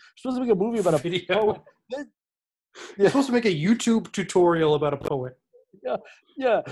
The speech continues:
Speaker 1: yeah. You're supposed to film this in your car while driving insanely. What's it called? Yeah, about, yeah, about, about, about. I keep wanting to say Haji Marat, but I know that's not what this is. What's it called? It's a, it's a Tolstoy novel, Rob. Why don't you read a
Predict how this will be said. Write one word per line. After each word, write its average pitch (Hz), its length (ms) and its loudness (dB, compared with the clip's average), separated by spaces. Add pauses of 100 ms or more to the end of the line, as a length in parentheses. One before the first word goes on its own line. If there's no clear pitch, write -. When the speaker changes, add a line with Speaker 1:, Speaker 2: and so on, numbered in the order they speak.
(140)
Speaker 1:
yeah. 262 140 2
You're 196 180 2
supposed 233 200 -6
to 220 60 -2
film 214 300 2
this 196 140 2
in 226 260 -2
your 311 160 0
car 139 280 2
while 139 280 4
driving 117 760 -2 (220)
insanely. 123 800 -4 (300)
What's 170 240 -2
it 151 100 -4
called? 131 240 2
Yeah, 165 340 4
about, 156 460 2
yeah, 170 240 6
about, 147 340 2
about, 143 460 2
about. 139 220 -4
I 147 80 2
keep 269 160 -2
wanting 247 160 0
to 208 40 0
say 208 140 0
Haji 160 300 -2
Marat, 147 480 4
but 147 100 2
I 139 80 2
know 139 260 0
that's 147 240 -2
not 143 200 0
what 135 120 -6
this 120 200 -6
is. 165 420 0 (880)
What's 131 160 -6
it 131 80 -4
called? 117 220 0
It's 135 160 -4
a, 139 180 0
it's 135 140 -8
a 135 60 -10
Tolstoy 135 580 -4
novel, 104 380 -2
Rob. 107 320 0
Why 131 100 -2
don't 196 180 -6
you 147 200 -8
read 143 180 -6
a 123 80 -4